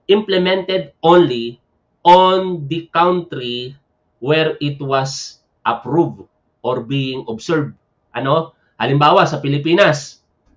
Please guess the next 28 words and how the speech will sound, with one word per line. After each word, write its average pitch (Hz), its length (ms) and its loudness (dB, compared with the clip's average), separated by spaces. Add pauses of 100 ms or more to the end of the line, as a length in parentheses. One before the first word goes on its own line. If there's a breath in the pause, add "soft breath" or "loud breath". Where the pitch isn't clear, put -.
(500)
ang 156 180 2 (680)
krimen 202 320 0
na 165 160 0
murder, 139 560 0 (240)
syempre, 156 640 -6 (100)
para 214 240 0
lamang 185 300 0
sa 180 160 -10
Pilipinas 151 560 -6
at - 100 -12
hindi 147 220 -6
mo 147 180 -6
to 143 140 -10
pe-, 131 160 -10
pwedeng 135 340 -8
i-apply 101 540 -8 (260)
para 156 240 2
sa 160 160 -6
Amerika. 101 600 -8 (100)
Iba 127 320 -2
yung 123 300 -6 (420)
kasong 139 380 0
kriminal 143 420 0
sa 120 140 -10
pagpatay 117 680 -6
sa - 220 -6
Estados 160 460 -4
Unidos. 101 580 -8